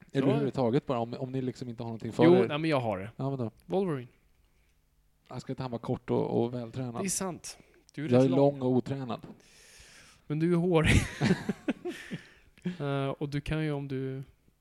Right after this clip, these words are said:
Speaker 2: bara fixar frillan lite, skulle du kunna få
Speaker 1: Mm.
Speaker 2: Wolverine kända
Speaker 1: Jag skulle ju
Speaker 2: frissa.
Speaker 1: kunna försöka liksom pumpa upp mig nu till just, för grejen är att nu, jag har ju gått upp, jag tror att det gått upp sex och ett halvt kilo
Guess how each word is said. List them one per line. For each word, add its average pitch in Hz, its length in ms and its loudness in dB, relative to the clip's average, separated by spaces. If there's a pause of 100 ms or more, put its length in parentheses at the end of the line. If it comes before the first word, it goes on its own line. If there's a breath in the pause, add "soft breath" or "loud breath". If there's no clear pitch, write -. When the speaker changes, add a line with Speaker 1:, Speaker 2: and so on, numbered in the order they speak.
(140)
Speaker 2:
bara 131 240 -6 (240)
fixar - 560 -14
frillan 135 380 -6
lite, 147 240 -8
skulle - 160 -20
du 131 60 -18
kunna 135 180 -18
få 139 220 -6
Speaker 1:
Mm. 143 260 -4
Speaker 2:
Wolverine 143 300 -4
kända 147 440 -8 (380 loud breath)
Speaker 1:
Jag 117 100 -6
skulle 135 260 -2
ju 160 60 2
Speaker 2:
frissa. 170 220 0
Speaker 1:
kunna 123 180 -4
försöka 127 520 -2
liksom 107 440 -12
pumpa 120 280 -6
upp 139 160 -8
mig 113 100 -6
nu 110 180 -4
till 117 540 -8
just, 110 280 -6
för - 420 -8
grejen 147 280 -6
är 113 40 -8
att 107 80 -10
nu, 120 140 -6
jag 127 100 -4
har 135 60 -2
ju 147 60 -4
gått 143 200 -8
upp, - 280 -4 (260)
jag 131 120 -10
tror 151 100 -8
att 135 60 -8
det 117 60 -12
gått 120 160 -8
upp 110 140 -6
sex - 260 -10
och 120 80 -8
ett - 60 -14
halvt 113 280 -12
kilo 139 420 -6